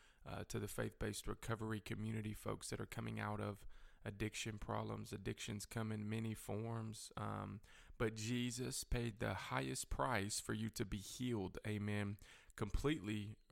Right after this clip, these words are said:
restored and recovered. That's why we use that wording there, recovered. Not that you're going to be perfect, but that you can be made whole and be healed. Uh, Jesus doesn't do anything halfway. And we have to take responsibility for our decisions.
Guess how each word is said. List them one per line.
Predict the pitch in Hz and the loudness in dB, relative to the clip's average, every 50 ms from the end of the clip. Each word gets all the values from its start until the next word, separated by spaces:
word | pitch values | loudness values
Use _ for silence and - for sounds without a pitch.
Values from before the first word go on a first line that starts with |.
| - | -8
restored | 95 101 104 101 - - - 123 117 120 120 117 113 104 - - | -4 -2 -2 0 0 0 2 2 2 2 2 2 0 0 0 2
and | 101 101 104 104 98 - - | 2 2 2 0 -2 -4 -4
recovered. | - 98 101 107 107 - - - 123 117 107 101 107 98 95 92 87 | -2 0 2 2 2 0 0 2 2 2 2 2 0 -2 -2 0 0
That's | 98 101 101 - - | 0 0 -2 -2 0
why | 104 101 101 | 0 0 2
we | 95 101 101 | 0 0 -2
use | 98 101 101 104 104 98 - | 0 0 0 0 0 -2 -2
that | - 101 98 92 90 | -2 -2 -2 -2 0
wording | 92 98 104 107 104 104 98 101 92 | 0 2 2 2 2 0 0 -2 0
there, | 95 92 92 92 92 92 - - - - - - - - | 0 0 0 0 -2 -4 -8 -14 -20 -20 -20 -20 -8 -2
recovered. | - 104 98 - - - 123 113 104 113 110 107 98 104 | -2 -2 0 0 2 2 2 2 2 0 0 0 0 0
Not | 110 117 117 - | 0 0 0 0
that | - 110 - - | -2 -4 -2 -2
you're | 113 101 | -2 0
going | 107 110 110 107 | 0 0 -2 -2
to | - 110 | -4 -4
be | 90 101 101 | -4 -4 -2
perfect, | - - - - 127 123 - - 101 90 92 | 0 0 2 2 2 0 0 -2 -2 -2 -2
but | 95 101 98 | -2 -2 -2
that | 110 107 - | -2 -2 -2
you | 110 - | -2 -2
can | - 131 123 123 120 | -2 -2 -2 0 0
be | 113 117 110 | 0 0 0
made | 107 107 107 104 101 98 | 0 0 0 0 -2 -2
whole | 101 110 107 107 107 104 101 101 - - - - - - - - - | 0 2 2 2 2 2 0 -2 -6 -10 -20 -20 -20 -20 -20 -10 -6
and | - 95 95 95 | -4 -4 -2 -2
be | 104 101 | -4 -4
healed. | 95 - - - - 123 123 123 120 117 113 110 104 104 110 - - - - - - - - - - 104 | -4 -6 -8 -6 -4 -2 0 2 2 2 2 0 -2 -4 -8 -10 -12 -16 -20 -20 -16 -12 -12 -8 -4 -2
Uh, | 104 107 104 | -2 -2 0
Jesus | - 113 120 120 110 110 107 - | 0 0 0 0 0 -2 -2 0
doesn't | 117 113 104 110 104 | 0 0 0 0 0
do | 110 113 113 117 | 2 2 2 2
anything | 113 113 110 - 113 113 110 107 | 2 0 0 0 0 0 0 0
halfway. | 95 107 110 107 - - 113 107 113 113 107 95 95 101 104 - - - - - - - - - - - - - - - - | 0 0 0 0 -2 -2 0 2 2 2 2 0 -2 -4 -6 -8 -14 -20 -20 -20 -20 -20 -20 -20 -20 -20 -20 -10 -6 -4 0
And | - 160 143 | 0 2 2
we | 135 | 4
have | 131 135 127 | 4 2 2
to | - 120 | 0 0
take | - 135 135 - | 0 0 0 0
responsibility | 113 123 - - 135 135 117 127 117 135 139 131 117 107 | 0 -2 2 2 2 2 2 0 0 0 0 0 0 0
for | - - 110 | 2 4 4
our | 113 110 | 4 4
decisions. | 104 104 107 - - 123 117 104 95 - - - | 2 0 0 0 0 0 0 0 -2 -4 -6 -10